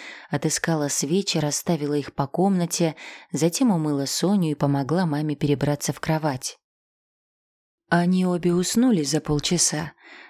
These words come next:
а я пошла во двор, чтобы закатить в сарай Сонькину коляску. "Утром жду от тебя отчёт за последние две недели", послышался за воротами голос Матвея. "Ещё организуй мне встречу с Полянским.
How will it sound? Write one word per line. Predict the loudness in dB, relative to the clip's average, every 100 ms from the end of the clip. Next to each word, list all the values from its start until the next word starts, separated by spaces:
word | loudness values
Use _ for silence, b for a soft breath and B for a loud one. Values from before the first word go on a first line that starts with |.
| B
а | 2 2
я | 0
пошла | 0 -2 0 0
во | 0 0
двор, | 0 0
чтобы | 0 -4 -2
закатить | 0 0 -2 0 0 0
в |
сарай | 0 2 2 0
Сонькину | 0 -2 0 0 2
коляску. | 2 2 0 -4 -8 -14 _ _ _ 2
"Утром | 2 4 4 4
жду | 2 2
от | 2
тебя | 2 2 4
отчёт | 2 0 -2
за | -2
последние | 0 0 0 0 2 0
две | 2 0
недели", | 0 0 0 0 -2 -12 _ _ _ -6
послышался | -4 -2 -2 0 -2 0
за | -2 0
воротами | 2 0 -2 -2 0
голос | 0 0 0
Матвея. | 0 -2 -2 -2 -4 -10 _ _ _ _ -4
"Ещё | 2 2 2 2
организуй | 2 4 4 4 4 4
мне | 4 0
встречу | 0 0 0 0 -2
с | 0
Полянским. | 0 2 0 -2 -4 -6 -8